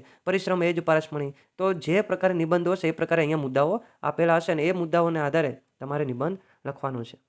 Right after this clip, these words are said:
તો અહીંયા મિત્રો આપણે આ જે પ્રશ્નપત્રનું માળખું છે એની જે મેં તમને સમજૂતી આપી એ અહીંયા આપણે પૂર્ણ કરીએ છીએ.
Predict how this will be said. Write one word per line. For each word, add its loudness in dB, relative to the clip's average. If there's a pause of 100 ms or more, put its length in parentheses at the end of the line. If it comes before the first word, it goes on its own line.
(400)
તો -8
અહીંયા -2
મિત્રો 0 (340)
આપણે 0 (400)
આ 0 (320)
જે -4
પ્રશ્નપત્રનું -6
માળખું -2
છે -2 (180)
એની -8
જે -2 (100)
મેં -4
તમને -8
સમજૂતી -4
આપી 0 (360)
એ -4
અહીંયા 0
આપણે 2
પૂર્ણ -2
કરીએ 0
છીએ. -6